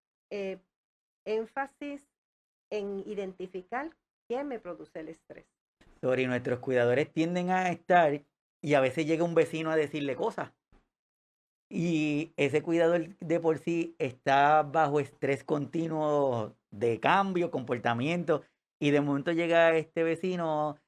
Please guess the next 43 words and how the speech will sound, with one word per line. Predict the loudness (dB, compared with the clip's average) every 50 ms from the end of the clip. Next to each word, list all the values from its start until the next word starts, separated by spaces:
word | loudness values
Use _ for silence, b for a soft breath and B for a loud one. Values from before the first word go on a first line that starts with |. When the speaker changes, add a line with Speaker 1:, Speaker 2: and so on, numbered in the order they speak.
| _ _ _
Speaker 2:
y | -2 0
le | 2 2 2
dice, | 2 2 2 2 2 0 0 -2 -6 _ _ _
"Oye, | -8 -4 -4 -2 -2
doña | 0 -2 -2 -2 -4 -4
fulana, | -4 -2 0 0 0 0 0 -2 -4 -4
si, | -6 -4 -4 -2 -2 -4 -6 -10 -16 -20 _ _
si | -4 -2 -2 -2 -2 -2 -2
le | 0 -2 -2 0
cuento | 2 2 2 2 2 2 2 4
lo | 4 4
que | 2 0
me | 0 0 -2
pasó | -4 -6 -8 -4 0 2 2
ayer", | 2 2 2 2 2 2 2 0 -4 B B -12 -8 -6 -2 0 0 B B -4 _
y | -2 0
dice, | 2 2 2 2
"Yo | 2 2
no | 2 2
necesito | 2 2 2 2 2 2 2
que | 2 2
me | 2 4
cuente | 4 4 4 4 2 2
lo | 2 4
que | 4 2 2
te | 0
pasó | -2 -2 0 0 2
ayer, | 2 4 2 2 2
si | 0 -2 2
yo, | 4 4 6
yo | 6 4
lo | 4 2 2
conmigo | 0 -2 -2 0 0 2 4 4 4 2 0 -2 -4 -6
lo | -2 0 2 2 4
tengo | 2 0 0 0
un | -2 -2
montón". | -2 -2 -2 -2 -2
¿Cómo | -2 -2 -2 -2 -2
nuestros | -2 -2 -4 -2 -4 -4 -4
cuidadores | -2 0 2 2 4 4 4 2 2 0
pueden | 0 2 2 2 2 0 -2
empezar | -4 -4 -4 -4 -6 -2 0 2 4 4
a, | 4 2 0 B